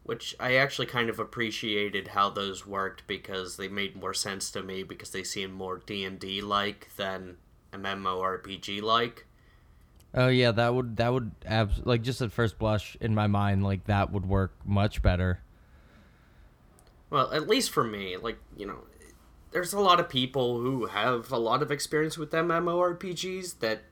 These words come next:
Speaker 1: they probably like seeing those mechanics translated into, you know, the fighty parts of an anime, but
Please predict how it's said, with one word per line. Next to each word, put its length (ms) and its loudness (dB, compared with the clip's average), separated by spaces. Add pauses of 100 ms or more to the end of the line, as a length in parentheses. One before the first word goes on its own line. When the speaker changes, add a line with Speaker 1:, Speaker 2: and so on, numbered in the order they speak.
(100)
Speaker 1:
they 80 -2
probably 680 0
like 560 0
seeing 320 -2
those 200 2
mechanics 560 0
translated 720 0
into, 540 0 (960)
you 120 -6
know, 140 -4
the 120 -8
fighty 500 2
parts 380 2
of 140 -2
an 100 2
anime, 540 2 (1040)
but 360 4